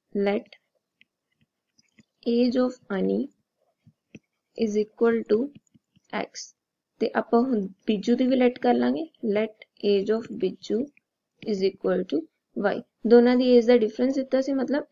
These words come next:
X minus Y is equal to ਕਿੰਨਾ ਦਿੱਤਾ ਸੀ? ਥ੍ਰੀ। ਤਾਂ ਆਪਣੇ ਕੋਲ ਇਕੁਏਸ਼ਨ ਫਸਟ ਆ ਗਈ। ਉਸ ਤੋਂ ਬਾਅਦ ਅਗਰ ਆਪਾਂ ਧਰਮ ਦੀ ਗੱਲ ਕਰੀਏ, let age of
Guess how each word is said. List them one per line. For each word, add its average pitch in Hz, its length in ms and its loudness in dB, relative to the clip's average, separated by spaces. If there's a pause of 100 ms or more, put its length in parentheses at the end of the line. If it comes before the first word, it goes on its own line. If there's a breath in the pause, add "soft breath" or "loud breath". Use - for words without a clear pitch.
(160)
X - 180 -8 (140)
minus 208 360 -2 (140)
Y 185 80 0 (200)
is 185 140 -4
equal 185 300 -4
to 196 60 -2
ਕਿੰਨਾ 190 200 -4
ਦਿੱਤਾ 185 340 -4
ਸੀ? 294 200 -4
ਥ੍ਰੀ। - 380 -8 (320)
ਤਾਂ 233 100 2
ਆਪਣੇ 233 240 0
ਕੋਲ 247 160 2
ਇਕੁਏਸ਼ਨ 240 500 0 (140)
ਫਸਟ - 320 -6
ਆ - 100 -8
ਗਈ। - 140 -10 (300 soft breath)
ਉਸ 254 180 -2
ਤੋਂ 277 120 0
ਬਾਅਦ 240 260 4
ਅਗਰ 247 220 4
ਆਪਾਂ 247 220 2
ਧਰਮ 214 340 -2
ਦੀ 214 120 0
ਗੱਲ 226 180 0
ਕਰੀਏ, 156 400 -2 (640)
let 208 400 0 (1700)
age 214 420 2
of 226 160 -2